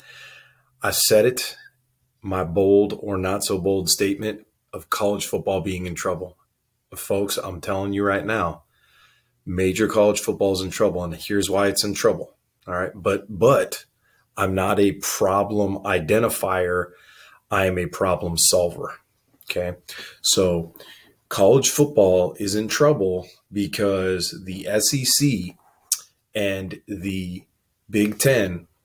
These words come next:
are about to absorb or poach every other good team in the Pac-twelve, the Big twelve, and the A C C.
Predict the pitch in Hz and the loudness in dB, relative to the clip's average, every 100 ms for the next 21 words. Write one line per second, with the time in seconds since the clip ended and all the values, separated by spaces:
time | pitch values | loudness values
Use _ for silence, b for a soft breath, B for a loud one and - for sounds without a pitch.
0 | 101 95 82 95 95 - 98 - - 90 | 0 2 2 0 0 -2 -4 -4 -8 -2
1 | 92 104 104 107 107 - b b - 101 | 0 4 6 8 6 0 b b -6 -4
2 | - - 113 101 - - - b b b | -2 4 4 4 0 -6 -6 b b b
3 | b 110 107 123 127 123 123 110 95 98 | b 0 0 0 0 2 4 4 2 -2
4 | - _ - 92 101 113 117 113 - 135 | -12 _ -14 -8 0 0 0 -4 -4 -2
5 | 120 101 92 87 _ _ _ 104 92 92 | -2 -4 -6 -12 _ _ _ -10 -8 -8
6 | - 92 92 - 107 101 101 101 - _ | -6 -4 -4 -2 0 0 -2 -4 -14 _
7 | _ - 90 78 101 104 104 107 101 101 | _ -12 -10 -2 0 0 -2 0 2 2
8 | 98 95 - _ _ _ _ _ - 98 | 0 -4 -12 _ _ _ _ _ -8 -6
9 | 92 90 95 95 - 101 - - 92 - | -4 -2 0 0 0 0 0 -2 -2 -10
10 | - | -20